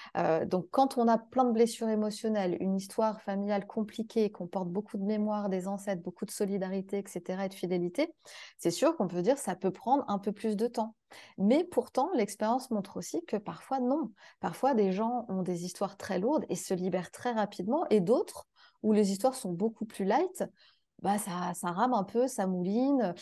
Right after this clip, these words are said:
Alors, ça dépend de notre intention, ça dépend de nos croyances, ça dépend de est-ce qu'on a vraiment envie de se libérer ou pas, quels sont nos bénéfices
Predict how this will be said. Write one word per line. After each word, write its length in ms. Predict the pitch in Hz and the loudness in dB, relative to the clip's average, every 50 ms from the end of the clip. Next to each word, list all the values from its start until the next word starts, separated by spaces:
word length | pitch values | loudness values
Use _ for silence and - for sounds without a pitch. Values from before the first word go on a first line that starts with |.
| - - - | -14 -6 -2
Alors, 140 | - 180 - | -2 -2 2
ça 140 | - 185 | 2 4
dépend 280 | 175 185 202 196 202 208 | 4 4 2 2 2 2
de 60 | 214 | 4
notre 300 | 202 196 190 190 - - | 4 2 2 0 -2 -6
intention, 580 | 180 170 - 180 175 - - 220 220 240 262 277 | -6 -4 -4 -4 -4 -4 -4 -4 -2 -2 -2 -2
ça 180 | 269 - 233 | 0 0 0
dépend 300 | 196 180 185 190 - 196 | 2 2 0 0 0 0
de 60 | 190 190 | 0 2
nos 100 | 185 175 | 0 0
croyances, 600 | - - - 175 170 160 165 165 202 233 220 - | -2 -2 -2 0 0 0 0 -2 -2 -2 -4 -2
ça 160 | - 202 180 | -2 -4 -2
dépend 340 | 165 180 175 196 185 190 180 | 0 -2 -4 -2 -2 0 0
de 60 | 175 | 0
est-ce 160 | 170 175 - | 0 0 -2
qu'on 140 | - 185 180 | -4 -4 -2
a 100 | 175 175 | -2 -2
vraiment 320 | 170 175 185 180 190 190 190 | 0 -2 -2 0 0 -2 -2
envie 140 | 175 180 | -2 -4
de 40 | 175 | -6
se 160 | - - - - _ - | -6 -8 -8 -8 _ -8
libérer 380 | 180 165 175 170 185 175 180 | -6 -4 0 0 0 0 0
ou 120 | 175 185 180 | 0 -2 2
pas, 240 | - 262 302 349 - _ _ - - - - _ | 2 2 2 0 -2 _ _ -20 -20 -20 -6 _
quels 140 | - 202 185 | 0 0 2
sont 160 | - - 208 | 2 2 2
nos 140 | 202 202 185 | 2 4 4
bénéfices 680 | 208 202 190 185 180 - - 226 226 226 - - - | 4 4 4 2 0 -2 -4 -4 -4 -4 -6 -10 -14